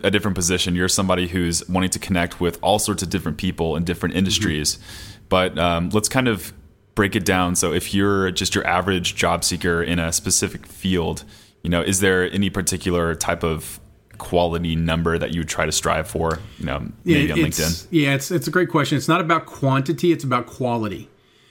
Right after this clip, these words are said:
Speaker 2: How much
Speaker 1: Mm-hmm.
Speaker 2: time can you commit to building these relationships, and what do the relationships offer you and you offer them? So, for example,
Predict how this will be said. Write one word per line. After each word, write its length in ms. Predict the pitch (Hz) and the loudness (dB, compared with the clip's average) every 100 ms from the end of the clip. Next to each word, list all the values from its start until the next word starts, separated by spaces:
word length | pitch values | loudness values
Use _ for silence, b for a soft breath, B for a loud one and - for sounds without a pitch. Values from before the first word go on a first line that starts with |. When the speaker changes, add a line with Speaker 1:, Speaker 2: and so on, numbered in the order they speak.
| b | b
Speaker 2:
How 160 | 139 151 | 2 4
much 200 | 185 175 | 4 2
Speaker 1:
Mm-hmm. 100 | 151 | 2
Speaker 2:
time 300 | 156 156 147 | 2 2 2
can 200 | 139 127 | 2 2
you 220 | 131 139 | 2 0
commit 720 | 139 120 127 131 - - - - _ | 0 2 2 0 -2 -10 -18 -20 _
to 280 | - 120 117 | 0 2 2
building 440 | 107 123 131 127 | 2 2 2 2
these 220 | 117 110 | 2 2
relationships, 880 | 113 104 110 110 147 165 185 - - b b b b b b | 0 2 2 2 2 2 0 -4 -14 b b b b b b
and 640 | 120 120 120 120 120 113 - _ _ _ _ _ _ - | 2 4 2 2 2 0 -6 _ _ _ _ _ _ -4
what 420 | 127 117 147 156 | -2 0 0 2
do 100 | 170 | 2
the 80 | 151 | 2
relationships 1120 | 143 135 139 143 123 - 131 117 - - - - | 2 2 2 0 0 0 0 -2 -4 -6 -8 -6
offer 320 | 135 127 127 123 | -2 -2 0 -2
you 420 | 107 127 139 143 | 2 2 2 2
and 140 | 117 | 2
you 200 | 117 123 | 2 2
offer 300 | 117 110 107 | 2 0 -4
them? 320 | 95 101 82 | -4 -4 -6
So, 160 | - 131 | -2 -2
for 140 | 123 | 0
example, 480 | 113 123 127 117 107 | 0 0 0 -2 -6